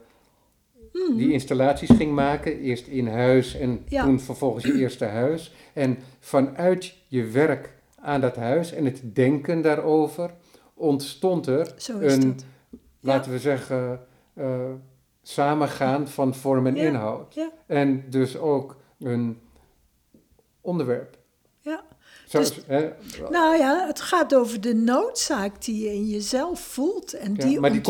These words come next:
Speaker 2: komt, maar die komt vanuit het werk. En
Speaker 1: Ja.
Speaker 2: die komt niet, eh, vanuit een opdracht die je zelf stelt
Speaker 1: Zo
Speaker 2: waar
Speaker 1: is
Speaker 2: je
Speaker 1: dat.
Speaker 2: werk over zou
Speaker 1: Zo
Speaker 2: moeten
Speaker 1: is
Speaker 2: gaan.
Speaker 1: dat. Het is een persoonlijke noodzaak.
Speaker 2: Ja, dus vandaar dat ik zeg, dat is een vraag die van buiten de kunst bijna komt.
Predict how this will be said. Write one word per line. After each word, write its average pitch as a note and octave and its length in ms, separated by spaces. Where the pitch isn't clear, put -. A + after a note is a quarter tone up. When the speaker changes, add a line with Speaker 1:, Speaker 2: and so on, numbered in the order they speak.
Speaker 2:
komt, C#3 140
maar C#3+ 100
die C#3 80
komt D#3+ 200
vanuit C#3+ 280
het A2+ 140
werk. C#3 400
En C3+ 120
Speaker 1:
Ja. F#4+ 100
Speaker 2:
die C#3+ 80
komt C#3 240
niet, D#3 520
eh, C3+ 100
vanuit C3+ 560
een D3+ 180
opdracht D#3 480
die C#3 140
je C3 60
zelf B2+ 240
stelt C3+ 280
Speaker 1:
Zo A3+ 140
Speaker 2:
waar C3+ 140
Speaker 1:
is C3+ 60
Speaker 2:
je C3 80
Speaker 1:
dat. C#3 120
Speaker 2:
werk D3+ 160
over B2 260
zou B2 120
Speaker 1:
Zo A#2+ 60
Speaker 2:
moeten G3+ 200
Speaker 1:
is - 60
Speaker 2:
gaan. A2 120
Speaker 1:
dat. F#2 200
Het F#3 120
is A3 160
een G3+ 120
persoonlijke G#3 680
noodzaak. F#3 580
Speaker 2:
Ja, A#2+ 160
dus C3 160
vandaar C3+ 360
dat A#2+ 120
ik C3 100
zeg, C3 280
dat C3 160
is C3 180
een B2 240
vraag C3+ 340
die B2+ 120
van B2+ 140
buiten C#3 300
de B2 100
kunst D3 300
bijna A2 260
komt. A2+ 300